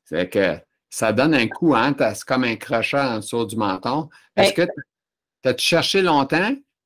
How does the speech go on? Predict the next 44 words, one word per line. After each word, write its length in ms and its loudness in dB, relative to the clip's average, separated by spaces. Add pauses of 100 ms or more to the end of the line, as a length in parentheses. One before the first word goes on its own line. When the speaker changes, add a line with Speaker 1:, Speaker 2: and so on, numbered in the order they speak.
Speaker 1:
Puis 100 -8
c'est 200 0
quel 200 2
effet 280 2
que 60 -14
ça 120 0
t'a 200 0
fait ? 300 0
Comment 220 0
t'as 120 -2
réagi 540 -2
face 340 -4
à 140 -2
ça ? 440 -4 (380)
Euh, 460 -4 (500)
on 80 -2
va 140 4
Speaker 2:
Le 100 2
Speaker 1:
revenir 180 4
avec 120 -6
ta 120 -6
famille 360 2
après, 220 -2
inquiète-toi 400 -4
pas. 200 -8 (240)
Je, 180 -8 (280)
je 140 -18 (160)
Speaker 2:
J'en 120 4
doute 220 2
pas. 140 4
Speaker 1:
vas-y. 80 0 (380)
Speaker 2:
Mais, 320 4
Speaker 1:
Vas-y. 140 2
Speaker 2:
euh, 60 0
non, 200 2
ce 120 -16
que, 100 -18 (120)
comment 220 -2
ça 120 -2
a 40 0
commencé, 480 -4
c'est 200 -4
que, 120 -8
euh, 640 -4